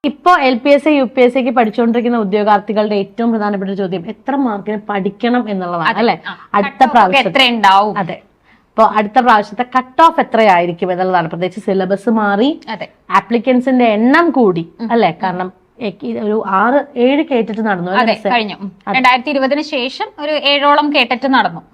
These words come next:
Speaker 1: അതെ.
Speaker 2: അപ്പോ അതില് പാസ്സായ ആൾക്കാർ കൂടി ഇതിന് അപ്ലൈ ചെയ്യാനായിട്ടുണ്ട്. അപ്പൊ എന്തായാലും കഴിഞ്ഞ പ്രാവശ്യത്തെ എണ്ണമല്ല അപ്ലിക്കൻസ് എന്ന് പറയുന്നത്. അപ്പൊ, ആ, ഉദ്യോഗാർത്ഥികളുടെ എണ്ണവും കൂടിയിട്ടുണ്ട്. പിന്നെ സിലബസ് മാറി.
Speaker 1: മാറി.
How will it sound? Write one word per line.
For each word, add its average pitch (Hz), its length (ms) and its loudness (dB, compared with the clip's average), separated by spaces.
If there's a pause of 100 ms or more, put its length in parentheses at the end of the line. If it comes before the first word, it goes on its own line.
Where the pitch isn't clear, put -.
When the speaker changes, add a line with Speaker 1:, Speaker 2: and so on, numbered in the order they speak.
Speaker 1:
അതെ. 180 180 -8 (220)
Speaker 2:
അപ്പോ 320 260 4
അതില് 269 680 0
പാസ്സായ 262 520 4
ആൾക്കാർ 240 560 4
കൂടി 262 260 -4
ഇതിന് 330 240 0
അപ്ലൈ 392 320 2
ചെയ്യാനായിട്ടുണ്ട്. 339 960 2 (320)
അപ്പൊ 233 140 -2
എന്തായാലും 285 440 0
കഴിഞ്ഞ 262 300 -2
പ്രാവശ്യത്തെ 269 560 -2
എണ്ണമല്ല 240 800 -2 (200)
അപ്ലിക്കൻസ് 233 480 -6
എന്ന് 233 220 -4
പറയുന്നത്. 220 580 0 (380)
അപ്പൊ, 214 160 0
ആ, 233 560 -2
ഉദ്യോഗാർത്ഥികളുടെ 269 840 2
എണ്ണവും 285 440 2
കൂടിയിട്ടുണ്ട്. 277 840 0 (220)
പിന്നെ 370 420 0
സിലബസ് 381 500 2
മാറി. 285 400 4
Speaker 1:
മാറി. 196 340 0